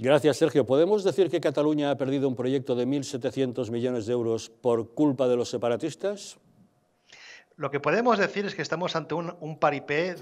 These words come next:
Speaker 2: de mucho, mucho, mucho cuidado y no, no se ha perdido nada. Y ya veremos cómo de repente en unas, en unos meses, en unas semanas, el tema se reconducirá. Hay que tener una cosa muy clara y que la gente está olvidando. Este sábado es la diada. Pere Aragonés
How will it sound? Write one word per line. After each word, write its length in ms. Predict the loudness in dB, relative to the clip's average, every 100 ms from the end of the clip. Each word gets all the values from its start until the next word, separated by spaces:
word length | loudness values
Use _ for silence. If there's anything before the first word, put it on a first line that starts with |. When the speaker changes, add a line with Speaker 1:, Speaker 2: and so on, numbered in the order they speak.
| -8
Speaker 2:
de 140 | -6 -4
mucho, 420 | -6 -8 -6 -6
mucho, 340 | -6 -8 -6
mucho 320 | -6 -6 -6
cuidado 520 | -2 2 4 2 -2 -6 -18 -18 -20 -20 _ _ _
y 220 | -8 -4 0
no, 300 | 2 4 4
no 160 | 0
se 80 | -2
ha 80 | -2
perdido 320 | -4 -4 -4
nada. 320 | -2 -2 -2
Y 60 | -2
ya 100 | -2
veremos 300 | 0 0 -4
cómo 140 | -4
de 60 | -4
repente 280 | -4 -6 -8
en 60 |
unas, 240 | -8 -8 -8
en 140 | -8
unos 200 | -6 -6
meses, 240 | -6 -8 -8
en 80 |
unas 180 | -4 -4
semanas, 520 | -2 -2 0 0 -2 -8 -20 -18 -20 -8
el 240 | -4 -4 -2
tema 240 | -2 0
se 100 | 0
reconducirá. 680 | -4 -4 -10 -12 -10 -8 -8
Hay 80 | -4
que 120 | -2
tener 120 | 2
una 140 | 2 0
cosa 180 | 0 -4
muy 220 | -6 -6
clara 260 | -4 -2
y 60 | -4
que 100 | -6
la 100 | -6
gente 320 | -6 -8 -8 -8
está 180 | -8 -6
olvidando. 500 | -6 -6 -10 -10 -16 -18 -20 -20 -20 _ -4
Este 300 | -2 0 -2
sábado 320 | 0 2 2
es 100 | 0
la 120 | -2
diada. 420 | -4 -6 -8 -12 -20 _ _ _ _ -20 _
Pere 180 | 0 2
Aragonés 420 | 4 4 2 -2